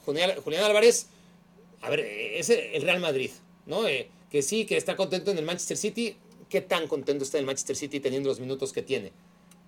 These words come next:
Paga lo que, lo que vale, hazlo dudar, ¿no? Y, y, y seguramente Julián Álvarez, como en su momento Jadon Sancho, como en su momento Brahim Díaz, eh,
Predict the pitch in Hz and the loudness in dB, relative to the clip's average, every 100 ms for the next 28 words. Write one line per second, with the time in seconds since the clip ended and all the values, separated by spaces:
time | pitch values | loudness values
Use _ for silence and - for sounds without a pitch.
0 | _ - 117 170 190 123 110 104 101 113 | _ -8 0 2 2 0 -2 -2 -4 -8
1 | 104 110 175 220 147 - - - - - | -6 2 4 4 2 -4 -20 -20 -20 -8
2 | 123 156 170 139 151 208 294 - - _ | -6 0 2 6 6 6 2 -10 -20 _
3 | 127 180 220 113 - _ - - - - | -2 2 2 0 -8 _ -20 -20 -20 -16
4 | - 131 120 127 139 135 127 160 165 160 | -6 -2 -2 -4 -4 0 2 2 0 -4
5 | 175 160 139 127 135 156 190 160 185 196 | 0 2 2 2 2 4 2 4 2 0
6 | - - - - 156 139 131 147 160 208 | -6 -20 -18 -6 -2 -2 -2 -2 4 6
7 | 202 196 175 160 147 147 156 180 226 202 | 6 4 2 4 2 2 2 4 4 4
8 | 185 180 - - - - 151 147 143 135 | 0 0 -4 -16 -20 -2 0 2 0 -2
9 | 147 147 185 196 - 185 160 - 123 135 | -2 2 4 4 4 0 0 -4 2 2
10 | 143 160 254 196 202 - - - - - | 4 4 8 10 8 2 -6 -20 -14 -4
11 | 143 135 | 0 0